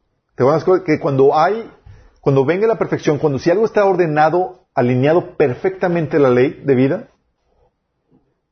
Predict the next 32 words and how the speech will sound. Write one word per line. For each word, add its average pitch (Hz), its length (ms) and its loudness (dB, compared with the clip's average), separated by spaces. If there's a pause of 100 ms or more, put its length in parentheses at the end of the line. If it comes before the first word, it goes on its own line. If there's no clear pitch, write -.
va 127 60 -2
a 127 40 0
vivir 131 160 -2
para 131 160 -2
siempre? - 260 -10 (1300)
Pero 127 160 0
en 139 100 0
esta 190 280 0
etapa 202 360 -4
caída, 156 440 -2
nada 180 560 0
está - 180 -8
alineado 160 360 0
a 135 40 2
la 127 60 2
ley 127 120 4
de 139 60 2
vida. 147 140 0
Entonces - 360 -6
hay - 120 -2
corrupción. - 480 -2 (220)
Si 156 100 -2
hay 165 60 -2
corrupción, 160 300 0
tarde 185 180 0
o - 20 -4
temprano 151 340 -2
va 135 80 2
a, 127 420 -2
va 120 100 0
a - 40 -2
aparecer. - 500 -6